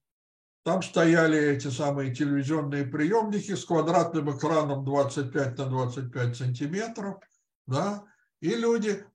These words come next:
вот садились рядом с этими телевизорами и болели, естественно, за немецкую сборную на Олимпиаде.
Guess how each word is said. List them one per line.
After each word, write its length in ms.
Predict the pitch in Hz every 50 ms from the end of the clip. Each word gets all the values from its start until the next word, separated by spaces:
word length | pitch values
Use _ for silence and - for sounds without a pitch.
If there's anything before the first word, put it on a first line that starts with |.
| _ _ _ _ _
вот 440 | - - 139 147 165 180 175 - -
садились 760 | - - - 165 151 147 143 160 180 185 180 180 165 - -
рядом 440 | 151 151 151 151 147 147 151 135 127
с 120 | 120 -
этими 380 | 143 135 123 120 135 131 127 120
телевизорами 1120 | - 139 131 135 131 143 175 190 175 165 165 151 147 151 151 156 151 147 143 143 143 143 131 -
и 300 | 143 131 147 156 160 160 - - _
болели, 580 | 147 143 147 143 143 143 147 151 156 156 147 147 139
естественно, 560 | 131 123 120 - 143 143 139 - - 135 120
за 140 | 120 127 131
немецкую 760 | 131 127 120 117 123 120 120 - - - 120 113 113 120 - - _ _ _ _ _ _ -
сборную 680 | 120 117 113 120 135 131 127 127 120 120 120 113 110 107
на 300 | 110 110 113 117 110 - 107 110
Олимпиаде. 760 | 110 113 117 117 120 - 123 113 101 - - - - 170 202